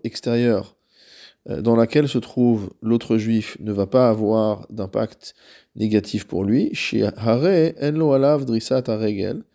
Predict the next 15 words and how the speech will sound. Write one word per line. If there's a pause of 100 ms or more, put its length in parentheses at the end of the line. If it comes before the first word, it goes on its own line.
(680)
puisque,
euh,
cette
personne-là (160)
n'a
pas
de
droit
de
venir
marcher
dans
la
cour
intérieure.